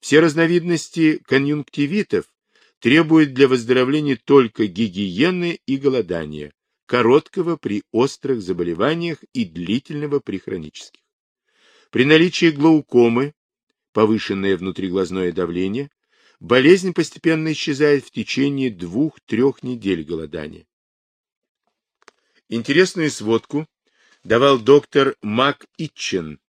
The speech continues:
из Калифорнии. Средний процент случаев улучшения или выздоровления после лечения голоданием, по его данным,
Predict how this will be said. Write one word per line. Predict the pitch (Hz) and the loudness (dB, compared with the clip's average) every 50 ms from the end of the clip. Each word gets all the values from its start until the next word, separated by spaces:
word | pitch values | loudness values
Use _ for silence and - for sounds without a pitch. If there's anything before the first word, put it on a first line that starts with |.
| _ _ | _ _
из | 110 101 - | -12 -12 -10
Калифорнии. | - 113 98 98 - - 85 80 76 78 76 76 73 - _ _ _ _ _ _ _ _ _ _ _ _ _ _ _ _ _ _ _ _ _ _ _ _ _ | -8 -8 -8 -8 -8 -8 -8 -8 -8 -10 -16 -18 -20 -20 _ _ _ _ _ _ _ _ _ _ _ _ _ _ _ _ _ _ _ _ _ _ _ _ _
Средний | - - - 165 214 233 185 185 180 175 | -10 -6 -2 0 0 0 0 -2 -4 -4
процент | - 175 165 165 - - - 160 147 131 110 | -2 0 -2 -2 -2 -2 0 2 2 2 0
случаев | - - - 123 143 147 131 - - - 104 98 92 - - _ _ - | -6 -8 -6 -2 -2 -2 -2 -2 -4 -4 -4 -4 -4 -4 -8 _ _ -6
улучшения | 127 131 131 131 123 - - - - 127 113 104 92 87 82 80 80 - - - | -6 -4 -4 -4 -6 -6 -6 -4 0 0 0 0 -2 -6 -8 -10 -10 -12 -12 -12
или | 107 101 98 98 | -8 -6 -6 -4
выздоровления | 90 98 90 80 87 95 95 95 92 110 165 214 202 160 113 98 | -4 -4 -4 -4 -4 -4 -2 -2 -2 -4 -4 -4 -4 -4 -6 -8
после | - - 110 98 - 98 95 | -6 -4 -6 -6 -6 -6 -8
лечения | 95 92 - - 107 95 90 87 85 | -8 -8 -6 -8 -8 -8 -8 -8 -8
голоданием, | 78 95 95 107 101 95 92 80 76 76 76 71 - _ _ _ _ _ _ _ _ | -6 -4 -4 -4 -4 -4 -6 -6 -6 -10 -16 -18 -20 _ _ _ _ _ _ _ _
по | - 113 | 0 2
его | 117 113 101 104 101 | 2 2 2 2 0
данным, | 85 95 151 202 202 170 117 90 80 76 - | 0 -2 -2 -2 -2 -4 -8 -10 -10 -12 -16